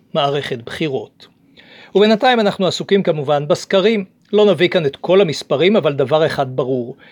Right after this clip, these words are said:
לליכוד יש סיכוי טוב יותר מאשר לכחול לבן, מפלגתם של גנץ, לפיד, יעלון ואשכנזי, להרכיב ממשלה.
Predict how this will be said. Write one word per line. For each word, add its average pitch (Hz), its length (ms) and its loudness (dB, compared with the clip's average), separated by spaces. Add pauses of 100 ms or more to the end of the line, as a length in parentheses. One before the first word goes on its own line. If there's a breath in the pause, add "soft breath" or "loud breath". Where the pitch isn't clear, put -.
(120 loud breath)
לליכוד 185 440 0
יש 196 200 2
סיכוי 185 420 -4
טוב 196 340 2
יותר 151 360 0
מאשר 156 380 -2
לכחול 160 480 -2
לבן, 156 340 0
מפלגתם 139 540 -4
של 135 180 -4
גנץ, 156 460 -4
לפיד, 143 420 -6
יעלון 151 380 -2
ואשכנזי, 170 680 -2 (360 loud breath)
להרכיב 143 580 -2 (200)
ממשלה. 151 640 -2